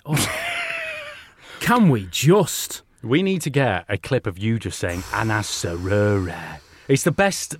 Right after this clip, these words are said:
Speaker 2: it's the best name to say in a Burnley accent. Anas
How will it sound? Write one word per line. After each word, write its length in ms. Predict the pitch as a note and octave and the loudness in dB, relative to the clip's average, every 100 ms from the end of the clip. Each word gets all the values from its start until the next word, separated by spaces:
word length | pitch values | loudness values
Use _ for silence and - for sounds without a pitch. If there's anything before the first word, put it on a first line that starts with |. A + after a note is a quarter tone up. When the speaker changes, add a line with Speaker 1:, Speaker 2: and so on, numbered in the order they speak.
| B2 C#3 | -8 -4
Speaker 2:
it's 120 | D#3+ | 0
the 80 | E3 | 0
best 380 | - G3 E3+ F3 | 2 0 2 2
name 200 | F3 F3 | 4 2
to 80 | C3+ | 2
say 180 | B2+ B2 | 2 2
in 60 | |
a 40 | G#2+ | 2
Burnley 360 | A2 A2+ G#2 | 2 4 4
accent. 480 | G#2 A2+ - F2+ D#2 - - - _ | 2 0 -4 -6 -8 -14 -20 -20 _
Anas 480 | A#2 C3 B2+ A2 | 2 4 2 0